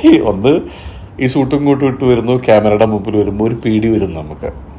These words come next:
ഒരു പേടി, ഒരു ഇടിപ്പൊക്കെ വരാറുണ്ട്. അതിപ്പോഴും ഉണ്ട് അഭിനയിക്കുമ്പോ. ഇപ്പൊ എങ്ങനെയൊക്കെ സംഭവിച്ചു പോകുന്നേ ഉള്ളൂ. അപ്പൊ ആ സമയത്ത്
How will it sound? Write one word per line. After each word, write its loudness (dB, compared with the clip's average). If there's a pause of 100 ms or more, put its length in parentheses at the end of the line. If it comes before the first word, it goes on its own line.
(460)
ഒരു 2
പേടി, 6
ഒരു 4
ഇടിപ്പൊക്കെ 2
വരാറുണ്ട്. 4 (200)
അതിപ്പോഴും 6
ഉണ്ട് 4 (100)
അഭിനയിക്കുമ്പോ. 0
ഇപ്പൊ 0
എങ്ങനെയൊക്കെ -2
സംഭവിച്ചു -2
പോകുന്നേ -2
ഉള്ളൂ. -10 (1080)
അപ്പൊ 2
ആ 8
സമയത്ത് 2